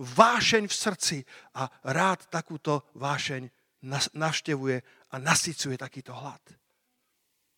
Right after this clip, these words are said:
Chýr o ňom sa rozniesol po celej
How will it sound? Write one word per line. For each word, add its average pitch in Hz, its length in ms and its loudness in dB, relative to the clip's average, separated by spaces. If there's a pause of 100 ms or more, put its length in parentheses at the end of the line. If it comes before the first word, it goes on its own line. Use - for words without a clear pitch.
(920)
Chýr 240 640 6
o 226 80 12
ňom 202 240 6
sa 175 160 4
rozniesol 160 640 4 (320)
po 165 80 10
celej 170 420 6